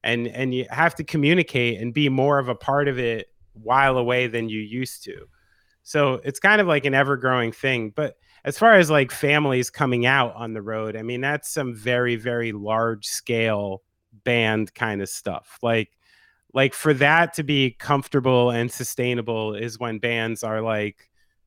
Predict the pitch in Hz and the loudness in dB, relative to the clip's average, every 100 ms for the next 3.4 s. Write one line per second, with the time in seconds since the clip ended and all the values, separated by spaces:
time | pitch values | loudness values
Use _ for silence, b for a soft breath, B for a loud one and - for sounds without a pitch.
0 | _ _ _ 131 120 117 - 117 - 117 | _ _ _ 0 2 0 -2 -6 -4 -2
1 | 117 113 110 110 113 113 117 113 113 113 | -2 -2 -2 -2 -6 -8 -4 -2 0 0
2 | 117 110 107 107 110 117 113 104 113 127 | 0 -2 -2 -2 0 2 0 -2 -2 -2
3 | - - - | -6 -18 -20